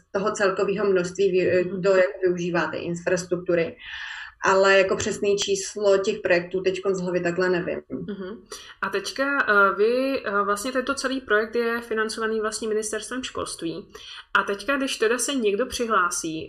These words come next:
Speaker 2: když se někdo přihlásí o tu spolupráci, ono fakt, jak jste říkala, že vlastně ty jednotlivé metody nejsou vůbec třeba levné, a jakým způsobem, a jakým způsobem, a se teda podílí třeba finančně ten člověk, třeba ten student, který se chce,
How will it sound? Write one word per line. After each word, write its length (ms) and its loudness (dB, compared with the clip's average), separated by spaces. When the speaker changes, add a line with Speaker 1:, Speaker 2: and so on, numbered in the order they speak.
Speaker 2:
když 140 -2
se 100 -6
někdo 180 0
přihlásí 480 0
o 60 -4
tu 100 -6
spolupráci, 680 -2
ono 160 -2
fakt, 260 -4
jak 120 -2
jste 140 -2
říkala, 300 0
že 120 0
vlastně 260 -2
ty 80 0
jednotlivé 340 0
metody 280 2
nejsou 240 0
vůbec 180 0
třeba 220 -2
levné, 340 -2
a 180 6
jakým 220 -2
způsobem, 500 -2
a 240 6
jakým 260 2
způsobem, 640 0
a 160 2
se 140 -2
teda 180 0
podílí 360 -2
třeba 220 -2
finančně 420 -2
ten 280 -4
člověk, 360 -2
třeba 180 0
ten 180 -2
student, 500 -2
který 480 -4
se 180 -6
chce, 400 -6